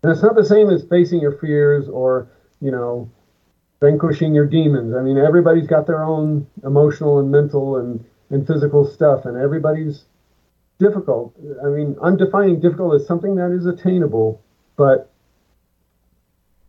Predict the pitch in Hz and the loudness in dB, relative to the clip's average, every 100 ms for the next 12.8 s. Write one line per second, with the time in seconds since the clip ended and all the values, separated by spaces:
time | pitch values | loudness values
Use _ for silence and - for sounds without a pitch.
0 | _ _ - 139 - 135 143 147 143 - | _ _ -4 -2 -2 -2 0 2 0 -2
1 | 151 143 - 196 190 156 156 147 151 135 | -2 -2 2 2 4 2 0 -2 -4 -8
2 | 143 147 139 135 113 92 98 - _ _ | -6 -4 -2 -4 -6 -8 -10 -14 _ _
3 | _ _ _ _ 131 120 135 110 _ _ | _ _ _ _ -14 -6 -6 -6 _ _
4 | _ _ _ _ _ 113 120 147 156 - | _ _ _ _ _ -10 -2 -2 -2 0
5 | 175 175 165 147 - _ _ _ 135 131 | 2 2 0 -4 -6 _ _ _ -4 -4
6 | - _ _ - - - 151 147 143 139 | -4 _ _ -8 -6 -2 0 0 0 -2
7 | 113 107 _ _ _ _ _ _ _ 170 | -2 -12 _ _ _ _ _ _ _ 2
8 | 196 208 180 175 156 147 147 135 135 _ | 4 4 4 2 2 0 -2 -4 -6 _
9 | _ _ - 147 135 143 147 139 123 120 | _ _ -4 -2 2 2 0 -4 -8 -10
10 | 117 - _ _ _ _ 113 131 135 139 | -14 -16 _ _ _ _ -8 -2 0 2
11 | 139 123 127 123 120 - _ _ _ _ | 0 -4 -6 -8 -10 -14 _ _ _ _
12 | _ - 123 117 110 107 104 104 | _ -10 -6 -4 -4 -4 -4 -8